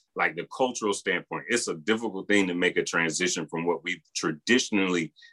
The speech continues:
been taught to feed ourselves, right? Um, to make that change to something else.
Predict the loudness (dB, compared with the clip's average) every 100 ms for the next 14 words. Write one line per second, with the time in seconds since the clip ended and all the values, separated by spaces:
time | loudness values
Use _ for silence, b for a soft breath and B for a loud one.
0 | b -14 -4 2 4 4 2 4 6 4
1 | -2 -4 4 6 8 6 4 -2 -6 -6
2 | -6 0 2 0 -2 b b b 2 4
3 | 4 0 -2 -2 0 2 0 0 -2 -2
4 | -2 0 0 -2 -6 -6 -6 -6 -6 2
5 | 4 4 0 -12